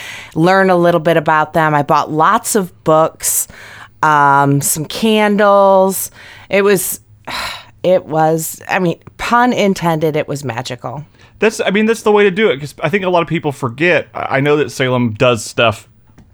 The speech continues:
Speaker 2: a lot of stuff in the month of October, but Salem is Salem, and the history of Salem,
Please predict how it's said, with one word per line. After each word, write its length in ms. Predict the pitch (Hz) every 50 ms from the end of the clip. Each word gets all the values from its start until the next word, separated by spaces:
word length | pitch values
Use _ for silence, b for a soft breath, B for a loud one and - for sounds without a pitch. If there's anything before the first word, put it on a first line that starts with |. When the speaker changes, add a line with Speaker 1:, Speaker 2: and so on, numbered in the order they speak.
| _ - -
Speaker 2:
a 80 | 123 120
lot 200 | 113 113 113 113
of 60 | 110
stuff 300 | - - 117 104 104 -
in 120 | 113 107 107
the 60 | 101
month 200 | 104 101 101 104
of 80 | 98
October, 520 | 107 104 104 - - 165 170 151 135 117 110
but 340 | 101 110 104 104 - - -
Salem 420 | - - 160 175 175 165 143 120
is 100 | 107 101
Salem, 600 | - - 139 135 127 117 107 101 101 104 - - _ _
and 220 | - 87 113 107 104
the 60 | 104
history 420 | 101 143 143 - - - 135 120
of 80 | 113 101
Salem, 440 | - - 110 110 107 107 104 104